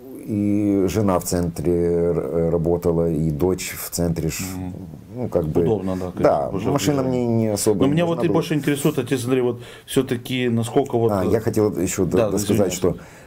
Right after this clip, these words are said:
Speaker 1: э, я когда со службы ехал
Speaker 2: Да.
Speaker 1: домой, ну, и там бурят. Видно, что бурят в каске бежит, плачет. "Куда ты едешь? Куда ты?" Я говорю: "Да домой еду со службы". "Объезжай, видишь, столько ребят погибло, ай-яй-яй". А я так себе думаю:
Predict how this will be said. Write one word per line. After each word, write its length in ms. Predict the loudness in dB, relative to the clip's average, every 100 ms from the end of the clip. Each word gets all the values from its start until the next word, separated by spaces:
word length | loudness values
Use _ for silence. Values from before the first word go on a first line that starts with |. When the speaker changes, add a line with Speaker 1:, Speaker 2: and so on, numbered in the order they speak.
| -18
Speaker 1:
э, 680 | -8 -2 0 0 0 0 2
я 140 | 2 2
когда 240 | 2 0
со 160 | 0 -4
службы 360 | -2 -2 0 0
ехал 220 | 0 -2 -2
Speaker 2:
Да. 100 | 0
Speaker 1:
домой, 320 | 0 -2 -6 -12 -20 -20 _
ну, 120 | -6 -2
и 40 |
там 280 | 0 0 0
бурят. 460 | 2 0 0 -6 -14 -20 -20 -20 -12
Видно, 320 | -4 -2 0 -2
что 180 | -4 -6
бурят 500 | -4 0 2 0 -4
в 240 | -14 -4
каске 520 | 0 0 -2 -4 -4
бежит, 600 | -4 -4 0 2 2 -2
плачет. 480 | -2 -2 0 -2 -10 -10 -20 -10
"Куда 220 | -2 0
ты 120 | 0
едешь? 480 | 0 0 0 -2 -4
Куда 260 | -4 -2 -2
ты?" 120 | 0 0
Я 80 | 0
говорю: 200 | -2 -2
"Да 80 | -2
домой 360 | 0 0 0
еду 160 | 0 -2
со 140 | -4
службы". 480 | -6 -4 -4 -4 -10 -12 -20 -20 -4
"Объезжай, 640 | -2 0 0 2 2 2
видишь, 260 | 0 -2 -2
столько 380 | 0 0 2 0
ребят 340 | 2 2 0
погибло, 500 | -2 0 0 0 0 0
ай-яй-яй". 640 | 0 0 2 2 0 -6 -14 -20 -20 -6
А 60 | -2
я 80 | 0
так 140 | -2
себе 220 | -2 0
думаю: 480 | 2 2 2 2 0